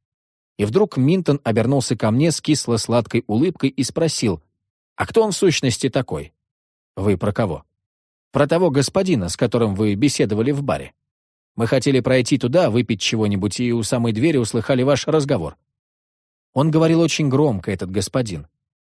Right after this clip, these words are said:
Он сказал, что я сочувствую коммунистам. «Фабрикант велосипедов Лоу Кросби», сказал я и почувствовал, что краснею.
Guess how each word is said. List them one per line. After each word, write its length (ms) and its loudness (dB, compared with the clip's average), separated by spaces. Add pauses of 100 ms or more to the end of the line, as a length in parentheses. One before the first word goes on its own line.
(140)
Он 120 0
сказал, 320 2
что 180 -2
я 140 4
сочувствую 640 0
коммунистам. 680 -4 (760)
«Фабрикант 760 0
велосипедов 960 0
Лоу 320 2
Кросби», 560 0 (120)
сказал 420 0
я 200 2
и 160 -4
почувствовал, 760 0 (140)
что 200 -2
краснею. 600 -2